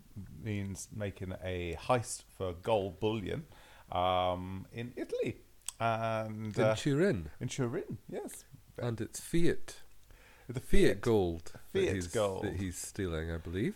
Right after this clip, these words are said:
Speaker 1: Yes, and, uh, he's trying to get a gang together. So he has the master criminal that is, um, Noel Coward, um, who is in prison with him. Doesn't, we don't know why he's in prison, but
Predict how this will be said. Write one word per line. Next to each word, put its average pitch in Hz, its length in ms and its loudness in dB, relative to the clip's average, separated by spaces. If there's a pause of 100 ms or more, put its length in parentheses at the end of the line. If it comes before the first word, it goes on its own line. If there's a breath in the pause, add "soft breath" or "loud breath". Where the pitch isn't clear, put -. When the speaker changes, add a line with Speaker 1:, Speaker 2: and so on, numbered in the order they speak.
Speaker 1:
Yes, 587 580 4
and, 135 800 4
uh, 127 320 6
he's 127 160 -4
trying 151 280 -2
to - 100 -12
get 131 240 0
a 123 80 -2
gang 117 360 0
together. 92 480 -6
So 98 280 2
he 98 80 0
has 92 240 0
the 101 80 -4
master 110 420 2
criminal 98 440 -4
that 90 180 -4
is, 90 180 -10
um, 92 340 -2
Noel 87 240 -4
Coward, 85 460 -6 (420 loud breath)
um, 90 840 -2 (100)
who 95 240 -6
is - 200 -10
in 92 120 -6
prison 90 340 -6
with 82 180 -8
him. 85 220 -6
Doesn't, - 300 -10
we 151 80 -8
don't 196 180 -6
know 151 180 -4
why 135 240 -2
he's 110 200 -8
in - 80 -12
prison, - 460 -14 (120)
but - 300 -6